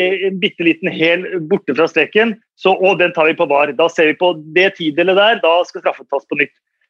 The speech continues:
Samtidig så holdt Sam Johnston ballen i tjueto sekunder! Tjueto sekunder holdt han ballen!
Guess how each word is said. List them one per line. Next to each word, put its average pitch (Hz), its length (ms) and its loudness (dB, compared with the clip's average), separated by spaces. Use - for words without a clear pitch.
Samtidig 247 1000 0
så 247 160 2
holdt 240 540 -2
Sam 214 400 -2
Johnston 165 680 -2
ballen 196 600 0
i 226 180 2
tjueto 269 1160 2
sekunder! 339 800 2
Tjueto 320 960 2
sekunder 302 720 0
holdt 254 260 0
han 277 140 0
ballen! 233 360 0